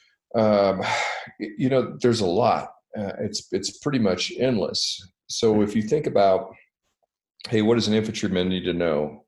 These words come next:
Uh, if you have an opportunity to send guys to infantry schools, whether it's ranger school, uh, the squad leader school, infantry unit leader course, uh, infantry officer course, so they can understand the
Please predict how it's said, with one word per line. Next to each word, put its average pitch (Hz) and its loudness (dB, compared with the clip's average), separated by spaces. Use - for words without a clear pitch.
Uh, 87 -6
if 107 -4
you 131 0
have 120 0
an 113 2
opportunity 98 -2
to - -6
send 117 0
guys 87 0
to - -4
infantry 92 -4
schools, 76 -2
whether 73 0
it's - -10
ranger 104 0
school, 92 2
uh, 80 -4
the 78 -6
squad 92 2
leader 92 0
school, 87 0
infantry 98 -4
unit 92 -2
leader 87 -4
course, 82 -4
uh, 78 -6
infantry 98 -2
officer 92 0
course, 87 -2
so - -2
they 90 0
can 104 -4
understand 95 -2
the - -4